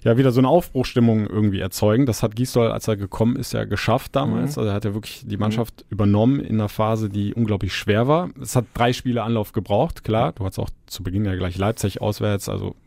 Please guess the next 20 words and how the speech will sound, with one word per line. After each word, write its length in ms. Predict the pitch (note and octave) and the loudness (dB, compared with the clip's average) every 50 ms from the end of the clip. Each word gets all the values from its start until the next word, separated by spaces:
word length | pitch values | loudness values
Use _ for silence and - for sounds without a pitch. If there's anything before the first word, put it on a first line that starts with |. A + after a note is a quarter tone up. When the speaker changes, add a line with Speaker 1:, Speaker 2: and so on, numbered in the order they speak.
| _ - | _ -16
Speaker 1:
da 460 | - C2 - - - - - - G#2+ | -14 -14 -14 -16 -16 -14 -8 -4 -2
Speaker 2:
Ja. 120 | A2 G#2+ | 0 2
Speaker 1:
konnte 140 | G#2+ A#2 A2 | 2 2 2
man 100 | A2 A2+ | 2 2
jetzt 140 | A2+ A2 - | 2 4 4
auch 60 | A#2+ A#2 | 4 4
nicht 80 | A#2 | 4
erwarten, 380 | A#2 A2 G#2+ A#2 B2+ C3 - B2+ | 4 4 4 4 4 4 2 0
dass 180 | A#2+ A2 - | -2 -2 -2
der 120 | - A2+ G2+ | -4 -4 -4
F 80 | G2 | -4
C 120 | - - G#2+ | -2 -4 -2
dann 180 | G#2+ G#2+ G#2 | 0 0 -2
direkt 320 | G2+ G2+ G#2 G2 - - - | -2 -2 -4 -6 -6 -4 -2
loslegt 420 | G#2+ B2 - - - D3+ D3+ - | 0 0 0 0 0 -4 -2 0
mit 120 | D3+ C#3+ - | 0 0 2
den 120 | C#3 C#3 | 2 2
Punkten. 280 | - D3+ F3 E3+ D#3 D3+ | 2 0 -2 -2 -4 -2
Aber 180 | - A#2 A#2+ | 0 2 4
dann 200 | A#2 A#2+ B2 B2+ | 4 4 2 2